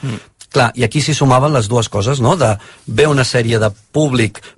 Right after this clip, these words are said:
Speaker 2: perquè ja coneix els noms, perquè són oients de la ràdio, i d'altres, que és també l'altre públic que buscaràs, que és un, sé que és un Rose Battle perquè vinc d'una nova generació més jove on ja he consumit aquest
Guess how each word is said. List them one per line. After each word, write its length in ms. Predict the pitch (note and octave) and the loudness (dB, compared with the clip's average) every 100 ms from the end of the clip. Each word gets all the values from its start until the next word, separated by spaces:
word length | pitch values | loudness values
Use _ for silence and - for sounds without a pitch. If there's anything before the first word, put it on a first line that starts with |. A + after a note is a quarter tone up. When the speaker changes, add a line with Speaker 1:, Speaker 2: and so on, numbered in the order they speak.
| - | 0
Speaker 2:
perquè 300 | C#3+ C3 B2+ | 0 0 0
ja 100 | C#3 | 0
coneix 400 | D3+ C#3+ B2+ A#2 | 0 0 0 0
els 220 | A2+ G#2 B2+ | 0 -2 0
noms, 320 | D3 A2+ - | 0 0 -4
perquè 240 | G2+ G2+ | -8 -8
són 180 | - A#2 G#2+ | -2 0 0
oients 160 | F#2+ | 0
de 80 | A#2+ | 2
la 100 | B2+ | 2
ràdio, 440 | C#3 D3+ D3+ A#3+ D4 - - - - _ _ | 4 2 0 -2 -6 -20 -20 -20 -20 _ _
i 100 | B2 | 0
d'altres, 520 | C#3+ F3 D#3 D#3+ G#3 - | 4 2 2 -2 -2 -4
que 80 | G2+ | -8
és 80 | |
també 220 | - F#2+ A2+ | -4 0 2
l'altre 300 | B2+ G#2+ G2 | 2 0 -4
públic 260 | G#2 G#2 A2 | -4 -4 0
que 80 | |
buscaràs, 440 | G#2+ - C#3 D3+ - | 0 2 2 2 0
que 120 | C#3 | 0
és 80 | A#2+ | 2
un, 220 | A#2 G2 - - - | 2 0 -4 -18 -20
sé 300 | - - F3 | -12 -4 -2
que 100 | D#3+ | 0
és 60 | D3 | 0
un 120 | D3 | 2
Rose 200 | C3+ C3+ | 2 0
Battle 320 | B2+ D#3+ D#3+ D#3+ | 2 2 0 -2
perquè 320 | B2+ G2+ A#2 | -6 -4 -4
vinc 200 | A2+ C3+ | 0 0
d'una 180 | A#2+ A#2 | 2 2
nova 220 | A#2 A#2 | 2 0
generació 720 | A2 A#2 A2+ G#2+ B2+ B2+ A#2 - | 2 0 0 0 0 2 2 0
més 320 | A#2 B2+ G#2+ | 2 2 0
jove 480 | G2 C3+ C3 A2+ G2+ - - - | 0 2 2 0 -2 -8 -10 0
on 260 | B2 A#2 A#2 - | 0 0 -4 -10
ja 340 | A2 C#3+ C#3 | -2 2 2
he 60 | B2+ | 2
consumit 640 | C3 A#2+ - A#2 D#3 C#3 | 0 -2 -2 -2 0 0
aquest 340 | G2+ G#2+ A2 | -4 -2 -2